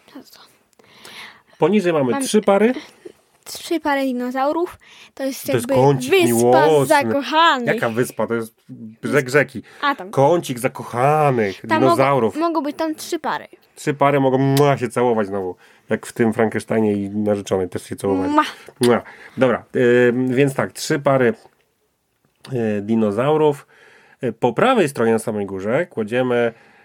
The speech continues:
Speaker 1: króla, czyli, y, dinozaura, którego,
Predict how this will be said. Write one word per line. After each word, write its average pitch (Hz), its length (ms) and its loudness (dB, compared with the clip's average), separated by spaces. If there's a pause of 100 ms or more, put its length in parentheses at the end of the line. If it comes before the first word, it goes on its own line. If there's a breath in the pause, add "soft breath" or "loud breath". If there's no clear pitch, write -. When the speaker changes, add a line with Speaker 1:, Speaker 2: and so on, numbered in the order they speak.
(120)
Speaker 1:
króla, 120 600 2
czyli, 113 440 -4 (340 soft breath)
y, 113 220 2
dinozaura, 120 680 2
którego, 123 800 2